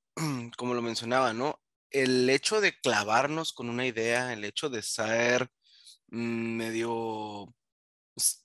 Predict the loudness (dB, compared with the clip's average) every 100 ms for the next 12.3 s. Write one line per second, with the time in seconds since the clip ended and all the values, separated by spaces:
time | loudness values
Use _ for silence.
0 | -2 2 4 4 4 2 0 -2 -2 -2
1 | -2 -4 -4 -4 -6 -8 -8 -10 -10 -10
2 | -10 -2 -2 0 -2 0 -2 -2 -8 -8
3 | -12 -10 -2 0 0 -2 -4 -4 -6 -10
4 | -20 -20 -20 -20 _ _ _ _ 2 4
5 | 4 6 8 8 6 6 4 4 4 4
6 | 2 -2 0 4 4 2 2 0 2 0
7 | -2 -4 -2 2 4 4 0 -4 -4 -8
8 | 2 4 4 2 0 2 0 4 6 6
9 | 4 -2 _ -8 -6 -4 -2 2 2 4
10 | 2 0 _ -6 -2 0 -2 0 0 2
11 | 4 6 6 2 0 -2 -2 -2 -2 -4
12 | -2 -4